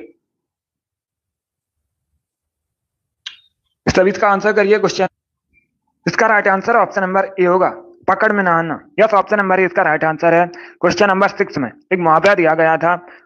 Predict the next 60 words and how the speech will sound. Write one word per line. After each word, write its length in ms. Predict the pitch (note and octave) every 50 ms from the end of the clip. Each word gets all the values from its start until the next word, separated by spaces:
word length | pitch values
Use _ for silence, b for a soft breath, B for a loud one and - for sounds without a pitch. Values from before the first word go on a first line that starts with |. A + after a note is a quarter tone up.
| B -
हाथ 220 | F3+ G3 D3+ -
ना 80 | F3+ F3
आना, 160 | E3+ F3 F3
मुहावरे 320 | E3 D3 D3 D3 E3+ F3
का 100 | E3+ E3+ D3+
सही 180 | - E3 E3+ E3+
अर्थ 160 | E3+ F3 -
क्या 120 | E3+ D#3+
होता 280 | D3+ D3+ D3 - D#3+ D#3
है? 140 | D#3+ E3 E3
तो 300 | - - - - - F3
option 240 | G3+ G3 - G3+
number 220 | G3 F#3 F3+ F3+ F3
ए 40 | E3+
इसका 180 | E3 F3 F3+
right 220 | F3 D#3+ D#3 D3 D3+
answer 260 | D3+ C#3+ - E3 E3
होगा, 180 | D#3+ E3+ F3+ F3+ -
पकड़ 260 | D#3+ D3+ - E3+ D#3+
में 120 | D#3 D3+
ना 100 | D3+ D3
आना। 240 | D3 D3+ D3+ C#3 A#2+ - B B B B
जिसने 220 | D#3+ D#3+ F3 F#3+ F#3+
भी 60 | F#3
क्वेश्चन 260 | F3+ E3 C#3+ F#3 F3
number 180 | F3 F3+ F3+ E3
six 220 | - - - -
का 140 | - F#3+ F3+
option 180 | D#3+ - - E3+
number 300 | E3 E3+ F3 E3 E3+ - -
ए 80 | F3 F3
दिया, 200 | F3+ F#3 D#3+ D#3
उनका 200 | D3+ D#3 E3+ D#3+
सही 160 | E3 D#3+ E3
उत्तर 280 | E3 - - D#3+ D#3+
है। 120 | D#3+ D#3 D#3+ D#3+ B B B B
Very 200 | - F3 F#3+ G3
good 140 | F#3+ F#3 D#3
दोस्तों, 400 | E3+ E3 D#3 - - F3 E3+ E3+ E3 B B B B
इसी 200 | F#3 - G#3 G#3 G3
प्रकार 340 | - - - E3+ E3 E3 E3
से 80 | F3 D#3+
answer 240 | D3 D3 D3+ E3+
करिएगा। 400 | E3+ F3 D#3+ D#3+ F3+ F#3 G3 G3
Option 200 | F3+ - - F3+
number 240 | E3 E3 E3+ E3+ E3+
ए 40 | E3+
इसका 200 | D#3+ - F#3 F3+
right 200 | E3+ D#3 D3+ D3
answer 280 | D3+ D3 C#3+ C#3+ D#3+ D#3
होगा। 240 | D#3 E3 D3+ C3 - - b b b b b C#3
अब 60 | D3+
इसका 220 | E3 - - G3
answer 220 | F#3+ F#3 D#3+ G3+ G3+
करिए 260 | G3+ F#3 F#3 G3+ G3
question 260 | F#3 E3 - - F3+
number 200 | F3 F3 F#3 F#3
seven 320 | F3+ - F3+ E3+ F3 F3
के 100 | E3 D#3+
लिए। 140 | C3+ B2 A2+